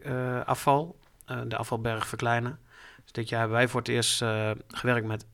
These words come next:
airpet bekers. Dus dat wil zeggen recyclebare petverpakking. We hebben dat ook aan o-, al onze partners verplicht om daarmee te werken. Eh, en daar hebben, hebben we het later allemaal gescheiden ingenomen.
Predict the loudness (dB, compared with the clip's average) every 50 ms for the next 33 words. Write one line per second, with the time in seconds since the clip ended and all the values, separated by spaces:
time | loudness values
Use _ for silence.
0 | -16 _ 0 0 0 0 -2 0 0 0 0 0 -4 -2 0 2 2 2 0 -2
1 | -6 -6 -8 -10 -12 _ -20 _ -20 -20 -20 -20 -20 -20 -18 -12 -10 -6 -4 -2
2 | 0 0 2 2 4 2 2 2 0 0 0 2 4 4 4 4 4 0 2 2
3 | 2 2 2 0 -2 -4 -4 -4 _ -2 -2 -2 -4 -4 2 2 2 2 0 -6
4 | -6 -6 -14 _ _ -20 -20 -20 -20 -20 -12 -8 -4 -2 0 0 0 0 0 -2
5 | -2 -2 -6 -4 -4 -2 2 4 4 4 6 6 6 6 6 4 2 0 0 4
6 | 4 4 4 4 0 -4 -6 -4 0 2 2 2 2 0 -4 0 2 2 2 2
7 | 0 -2 -2 -2 -2 -2 -2 -2 -4 -10 -16 -16 _ _ _ _ _ _ _ _
8 | _ _ _ -20 -20 _ -16 -14 -12 -10 -10 -12 -12 -14 -10 -4 -2 0 2 2
9 | 2 2 0 -2 -2 2 6 8 8 8 8 6 2 0 0 0 0 -2 -4 0
10 | 6 8 8 8 8 6 2 2 4 4 2 2 2 0 4 6 6 6 6 4
11 | 2 2 0 2 2 4 4 4 2 0 -6